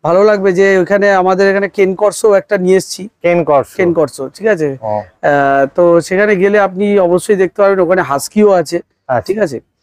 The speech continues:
Speaker 1: ওটা আমার totally
Speaker 2: Female।
Speaker 1: আলাদা একটা female, ওটা
Speaker 2: ফিমেল।
Speaker 1: ফিমেলের জন্য
Speaker 2: আচ্ছা।
Speaker 1: ক্যানেলটা সেট আপ করা ওরকম।
Speaker 2: আচ্ছা, এখানে তো ডগের quality গুলো খুবই ভালো দেখছি আমি।
Speaker 1: <laughs>
Speaker 2: তা আমরা যদি একে একে এক একটা, আহ, breed দেখতে থাকি, তা
Speaker 1: হ্যাঁ।
Speaker 2: তুমি প্রথমে এখন কি দেখাবে?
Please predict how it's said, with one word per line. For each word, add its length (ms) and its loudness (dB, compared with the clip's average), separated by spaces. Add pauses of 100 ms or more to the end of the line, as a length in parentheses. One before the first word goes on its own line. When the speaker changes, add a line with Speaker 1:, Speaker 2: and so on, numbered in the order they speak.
(280)
Speaker 1:
ওটা 220 2
আমার 180 2
totally 560 0 (140)
Speaker 2:
Female। 200 2
Speaker 1:
আলাদা 180 0
একটা 180 -6
female, 340 2
ওটা 80 2
Speaker 2:
ফিমেল। 180 2
Speaker 1:
ফিমেলের 380 2
জন্য 200 0
Speaker 2:
আচ্ছা। 160 -2
Speaker 1:
ক্যানেলটা 380 0 (180)
সেট 200 -2
আপ 160 -2
করা 200 -2 (240)
ওরকম। 260 0
Speaker 2:
আচ্ছা, 120 0
এখানে 340 2
তো 120 2
ডগের 380 2
quality 360 0
গুলো 220 2
খুবই 280 0
ভালো 320 2
দেখছি 380 -2
আমি। 260 -2 (180)
Speaker 1:
<laughs> 180 -2
Speaker 2:
তা 140 2
আমরা 240 2
যদি 140 0
একে 340 2
একে 220 2
এক 140 2
একটা, 220 0
আহ, 600 2
breed 260 -2
দেখতে 300 2
থাকি, 340 0
তা 440 -14
Speaker 1:
হ্যাঁ। 100 0
Speaker 2:
তুমি 160 0
প্রথমে 280 2
এখন 160 0
কি 160 0
দেখাবে? 440 0